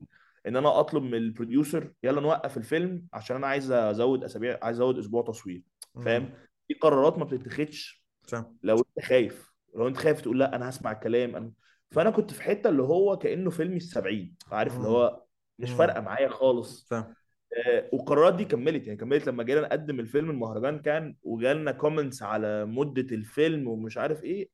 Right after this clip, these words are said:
Speaker 1: ما سمعتهاش.
Speaker 2: مم.
Speaker 1: بس، و-، ومن-، وما سمعتهاش وهي comments من، من،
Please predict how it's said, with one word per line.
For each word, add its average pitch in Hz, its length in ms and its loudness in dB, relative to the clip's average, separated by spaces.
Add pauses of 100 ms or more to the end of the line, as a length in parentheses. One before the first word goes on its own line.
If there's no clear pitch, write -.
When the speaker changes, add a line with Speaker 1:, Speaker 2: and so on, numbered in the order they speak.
(140)
Speaker 1:
ما 120 120 -4
سمعتهاش. 127 800 -2 (240)
Speaker 2:
مم. 113 360 -8 (500)
Speaker 1:
بس، 120 140 -6
و-، 127 440 0
ومن-، 131 420 -2
وما 131 160 0
سمعتهاش 135 540 0
وهي 147 180 4
comments 175 400 -2
من، 120 380 -8 (840)
من، 120 420 -4